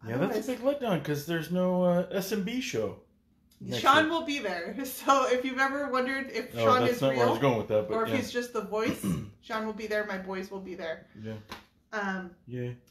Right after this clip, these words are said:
Speaker 2: all right, you guys. So I will catch you guys next week. Check out my YouTube channel for some videos, and I'll see you guys.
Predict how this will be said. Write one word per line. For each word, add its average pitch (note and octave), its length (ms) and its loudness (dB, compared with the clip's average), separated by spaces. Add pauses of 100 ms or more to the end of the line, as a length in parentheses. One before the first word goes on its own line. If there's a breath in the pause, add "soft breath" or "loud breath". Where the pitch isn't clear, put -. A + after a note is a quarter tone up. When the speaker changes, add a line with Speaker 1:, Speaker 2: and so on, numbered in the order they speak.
(140)
Speaker 2:
all B3+ 80 2
right, F4 100 4
you E4+ 80 0
guys. D4 220 4
So - 100 0
I C4+ 100 4
will D#4 120 0
catch E4 240 -4
you D4+ 80 -4
guys C#4 180 0
next C4+ 280 -2
week. E4 240 -6
Check D4 200 -4
out C4+ 120 0
my B3+ 80 0
YouTube C#4 400 -4
channel C4+ 280 -4
for B3+ 120 -10
some G#3+ 200 -6
videos, D4 440 2 (120)
and G#3+ 140 -4
I'll G#3+ 120 -2
see A3+ 160 -14
you A3 80 -12
guys. A#3 500 -6